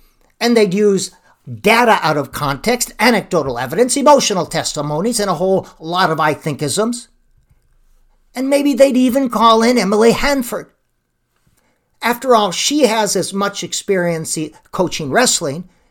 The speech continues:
as she does teaching reading. And a law would be passed, and thereafter,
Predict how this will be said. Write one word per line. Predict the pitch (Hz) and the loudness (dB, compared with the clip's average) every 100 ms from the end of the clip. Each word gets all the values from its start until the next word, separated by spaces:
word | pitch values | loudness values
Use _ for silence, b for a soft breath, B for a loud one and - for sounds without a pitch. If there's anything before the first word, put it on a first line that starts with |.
| _ | _
as | 202 | -8
she | - 240 | -6 -6
does | 180 175 185 | -4 -4 -6
teaching | - - 151 - 185 190 _ | -10 -14 -12 -10 -12 -14 _
reading. | - 262 170 - - _ _ _ _ _ _ _ _ _ _ _ b b b | -12 -10 -10 -12 -20 _ _ _ _ _ _ _ _ _ _ _ b b b
And | 240 277 | 2 4
a | |
law | 240 294 320 | 6 8 8
would | 269 185 135 | 8 4 0
be | 156 | -6
passed, | 123 143 120 - | -4 -4 -2 -4
and | 240 226 | -2 6
thereafter, | 302 269 240 240 220 | 6 8 4 4 0